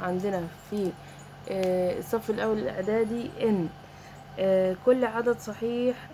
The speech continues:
آه، ينفع يكون عدد نسبي، لكن العكس مش صحيح، يعني مش كل عدد نسبي بيكون عدد صحيح. لكن محور، آه،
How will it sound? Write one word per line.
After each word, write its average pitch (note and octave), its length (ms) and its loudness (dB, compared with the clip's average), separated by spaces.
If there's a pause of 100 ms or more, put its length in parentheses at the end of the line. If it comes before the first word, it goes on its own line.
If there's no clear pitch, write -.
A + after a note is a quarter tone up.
(180)
آه، F#3+ 240 0
ينفع G#3+ 540 2
يكون G#3 320 0
عدد G3+ 360 0
نسبي، G#3 480 0 (460)
لكن G#3+ 360 2
العكس F#3 520 -4
مش F#3 280 -4
صحيح، F3+ 420 -4 (480)
يعني E3 220 0
مش E3 180 -2
كل A#3 180 4
عدد G#3+ 280 2
نسبي F#3+ 420 -2
بيكون F3+ 460 -4
عدد F3 140 -2
صحيح. E3 440 -6 (1120)
لكن D4 360 6
محور، C#4 400 4
آه، G3+ 640 4